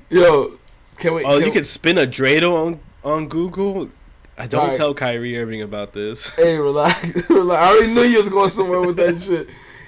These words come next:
Speaker 1: All right, can we, can we, can we get into some, uh, to some T V?
Speaker 2: Sorry. I mean, we can. I hate, I hate, I told you pre-pod, but I hate
Speaker 1: Pre-pod.
Speaker 2: T V.
Speaker 1: Maybe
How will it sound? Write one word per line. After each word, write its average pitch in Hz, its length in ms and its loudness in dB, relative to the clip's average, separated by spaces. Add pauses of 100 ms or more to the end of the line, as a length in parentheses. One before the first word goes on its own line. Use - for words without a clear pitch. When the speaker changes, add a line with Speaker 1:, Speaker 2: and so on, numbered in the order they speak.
(120)
Speaker 1:
All - 60 0
right, 160 220 4
can 170 140 2
we, - 80 -6
can 180 220 -2
we, 190 140 0
can 175 280 -8
we 180 120 -2
get 175 240 -2
into 165 220 -4
some, 156 280 -4
uh, 139 500 -2
to - 80 -14 (300)
some 135 360 -10
T 151 180 -8
V? 160 260 -10
Speaker 2:
Sorry. 64 360 -12 (1040)
I 123 80 -6
mean, 117 200 -4
we 117 80 -8
can. 117 420 -6
I 127 140 -4
hate, 156 260 -2 (320)
I 170 100 -2
hate, 160 220 -4
I 139 140 -4
told 180 280 -8
you 135 140 -10 (300)
pre-pod, 110 600 -6
but 107 140 -8
I 151 40 -2
hate 175 80 4 (100)
Speaker 1:
Pre-pod. 117 180 -4
Speaker 2:
T 101 60 -12
V. - 100 -14
Speaker 1:
Maybe 82 180 -16